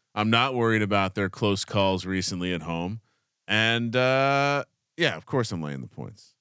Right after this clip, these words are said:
I do like this Iowa team at home, but I've also lost the last couple times we've talked about them laying the points at home. You know what? Give me Penn State, Sean.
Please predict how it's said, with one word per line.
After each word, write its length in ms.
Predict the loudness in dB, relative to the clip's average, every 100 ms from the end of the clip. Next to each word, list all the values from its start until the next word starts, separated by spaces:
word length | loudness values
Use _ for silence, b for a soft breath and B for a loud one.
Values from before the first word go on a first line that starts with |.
| _ _ _ 0
I 100 | 2
do 180 | 4 4
like 220 | 4 2
this 180 | -4 -4
Iowa 320 | -4 -4 -6
team 260 | -8 -10
at 100 | -10
home, 260 | -10 -12 -6
but 140 | -4 0
I've 220 | 2 4
also 320 | 4 2 0
lost 520 | 0 4 4 4 0 -4
the 80 |
last 320 | 0 2 2 -2
couple 220 | -6 -4
times 360 | -2 -2 -2
we've 180 | -6 -8
talked 320 | -2 0 -2
about 300 | -4 -6 -6
them 200 | -8 -10
laying 260 | -10 -8 -10
the 80 | -10
points 360 | -10 -10 -10
at 60 | -12
home. 80 | -16 -18 b
You 120 | 2
know 100 | 4
what? 160 | 2 2
Give 120 | 0
me 100 | 2
Penn 240 | 2 2
State, 340 | 0 0 0 -2
Sean. 340 | -10 -10 -12